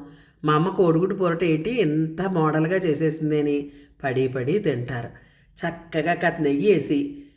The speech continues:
వేడివేడి అన్నంలో తెలగపిండి కూర వేసేసి కలిపి పెట్టేయండి. పిల్లలు వద్దన్న ముక్క అనరు.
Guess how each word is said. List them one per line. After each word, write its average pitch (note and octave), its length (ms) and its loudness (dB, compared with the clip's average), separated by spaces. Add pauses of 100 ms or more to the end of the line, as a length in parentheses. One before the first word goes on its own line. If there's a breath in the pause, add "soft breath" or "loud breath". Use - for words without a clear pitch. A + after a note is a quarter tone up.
(260 loud breath)
వేడివేడి C#3+ 440 4
అన్నంలో D3 440 0 (160)
తెలగపిండి D3 480 0
కూర D3 260 0
వేసేసి D3 520 0
కలిపి D#3 320 -2
పెట్టేయండి. E3+ 500 0
పిల్లలు D#3+ 340 0
వద్దన్న E3 380 0
ముక్క D3+ 320 -6
అనరు. B2+ 300 -6